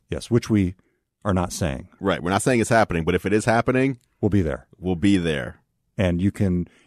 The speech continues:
Speaker 2: You
Speaker 1: if
Speaker 2: can
Speaker 1: it
Speaker 2: count on
Speaker 1: happens,
Speaker 2: us.
Speaker 1: perhaps on a future episode
Speaker 2: Yeah.
Speaker 1: of Geared Up.
Speaker 2: Near, near, uh, very soon episode.
Speaker 1: Well, we had to find very soon. Sometime in the
Speaker 2: In the
Speaker 1: future,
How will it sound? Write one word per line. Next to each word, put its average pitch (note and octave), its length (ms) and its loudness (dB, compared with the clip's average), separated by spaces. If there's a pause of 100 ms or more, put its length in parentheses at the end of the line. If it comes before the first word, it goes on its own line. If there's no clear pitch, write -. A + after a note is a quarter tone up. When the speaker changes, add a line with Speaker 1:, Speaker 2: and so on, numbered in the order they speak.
(100)
Speaker 2:
You C#3 160 4
Speaker 1:
if - 80 2
Speaker 2:
can D3+ 80 6
Speaker 1:
it - 20 2
Speaker 2:
count G#2+ 260 4
on F2+ 80 2
Speaker 1:
happens, E2 220 2
Speaker 2:
us. - 280 -6
Speaker 1:
perhaps F#2+ 560 -2 (400)
on G#2+ 140 -2
a F2+ 40 -2
future C#3 360 2
episode F2 640 2
Speaker 2:
Yeah. F2 200 -2
Speaker 1:
of F#2+ 140 -2
Geared F#2 280 2
Up. - 220 -2 (280)
Speaker 2:
Near, F#2+ 460 4
near, F#2+ 320 2
uh, F2 480 2
very G2+ 240 4
soon G#2 280 2
episode. D#2 480 -6
Speaker 1:
Well, G#2+ 260 6
we A2+ 420 -2
had D3+ 120 0
to C3 60 4
find B2 280 6
very G2+ 200 6
soon. F2 280 0
Sometime C#3+ 400 4
in A#2+ 100 8
the A2+ 140 4
Speaker 2:
In - 100 6
the D#3+ 60 4
Speaker 1:
future, - 180 4